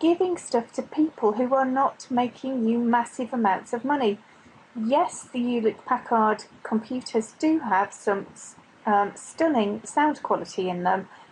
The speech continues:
and I'm using my H P at the moment, despite its faults and its issues. However, that is not the target market that are talking on this page. And I bet from these numbers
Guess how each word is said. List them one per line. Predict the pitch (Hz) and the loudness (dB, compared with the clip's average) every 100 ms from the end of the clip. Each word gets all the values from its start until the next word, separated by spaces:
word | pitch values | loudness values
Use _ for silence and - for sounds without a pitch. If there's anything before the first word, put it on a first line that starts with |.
| - 220 | -12 -2
and | |
I'm | 208 208 208 | 2 2 0
using | 254 302 311 269 | 0 0 0 2
my | 240 226 | 4 4
H | 220 - | 2 -2
P | - 208 | -2 0
at | |
the | 220 | 2
moment, | 277 240 214 208 | 4 4 2 -2
despite | 247 247 - - 349 339 - | -6 -6 -4 0 0 0 -4
its | 349 - | -6 -6
faults | - 190 175 - | -2 0 0 -4
and | 208 | -6
its | 190 - | -8 -6
issues. | 247 - 190 185 214 - - - - - - | -8 -4 -4 -4 -6 -10 -18 -20 -20 -20 -12
However, | - 262 262 330 220 180 - - - - - - - - - - | -2 0 4 2 2 0 0 -8 -20 -20 -20 -20 -20 -20 -8 0
that | 214 | 0
is | 208 | 2
not | 226 247 - | 4 2 2
the | 277 | -6
target | - 302 294 254 | -2 0 0 0
market | 269 254 220 - | 0 0 -4 -2
that | 226 | -2
are | 220 | -2
talking | - 226 226 226 214 | -2 -4 -2 -2 0
on | 202 | -2
this | 202 - - | -6 -10 -2
page. | 240 196 180 - - - - - - | 0 0 -4 -10 -18 -20 -20 -10 0
And | 226 | 2
I | 269 330 | 4 4
bet | 320 285 285 202 - - | 2 4 4 6 4 0
from | - - 294 294 | -4 0 2 2
these | 277 269 262 | 0 -2 -2
numbers | 262 254 233 226 | 0 2 0 0